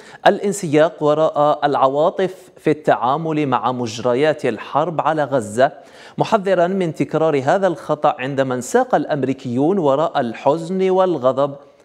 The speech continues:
بعد أحداث سبتمبر ألفين وواحد. وأكد السياسي الأمريكي أن الولايات المتحدة عليها ألا تدعم استئناف الهجمات الإسرائيلية على غزة،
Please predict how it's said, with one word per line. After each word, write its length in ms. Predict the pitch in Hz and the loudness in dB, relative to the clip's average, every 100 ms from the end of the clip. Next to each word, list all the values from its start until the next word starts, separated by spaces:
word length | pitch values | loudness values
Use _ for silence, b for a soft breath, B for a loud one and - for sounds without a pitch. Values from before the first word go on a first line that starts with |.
| - | 0
بعد 300 | 120 120 117 | 2 2 2
أحداث 600 | 123 135 - 120 127 123 | 0 -2 -6 -4 -4 -2
سبتمبر 800 | 123 120 123 - 147 185 170 156 | -4 -2 -4 -2 -2 0 -2 -2
ألفين 360 | 127 113 123 117 | -4 -2 -4 -2
وواحد. 460 | 110 117 - 92 - - B B B B | -2 -2 -4 -10 -12 -18 B B B B
وأكد 600 | 165 196 196 202 - 185 | 4 6 4 0 0 2
السياسي 760 | 185 180 175 175 170 160 170 156 | 4 2 0 2 2 2 2 2
الأمريكي 600 | 147 147 143 143 156 127 | 0 -2 -2 -2 -2 0
أن 200 | 147 139 | 0 0
الولايات 500 | 131 135 135 127 135 | 0 2 2 0 -2
المتحدة 680 | 123 127 135 - 123 113 113 | -2 -2 -4 -4 -2 0 2
عليها 600 | 113 143 180 131 - 214 | 2 0 0 -2 0 -2
ألا 360 | 262 240 175 | 0 2 2
تدعم 520 | 139 - 123 107 113 113 | 2 0 0 0 -2 -6
استئناف 600 | - - 151 165 135 139 | -6 -6 0 0 0 0
الهجمات 580 | 123 120 123 131 151 131 | -2 -2 -2 0 -2 -2
الإسرائيلية 760 | - 151 165 156 151 151 139 | -6 -6 -4 -2 -2 0 2
على 300 | 123 123 120 | 2 2 0
غزة، 500 | 117 151 143 139 139 | 0 0 -2 2 2